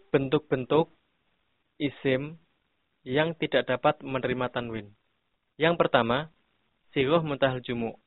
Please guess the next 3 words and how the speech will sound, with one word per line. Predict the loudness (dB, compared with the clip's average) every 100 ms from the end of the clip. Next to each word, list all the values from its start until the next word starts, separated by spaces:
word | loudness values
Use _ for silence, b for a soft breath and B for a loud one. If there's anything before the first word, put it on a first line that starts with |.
| _ _ _ _ _ _ _ _ _
yaitu | -4 -2 -2 -2 -4 -8 _ _
jamak | -4 -4 -2
taksir | -2 -4 0 0 0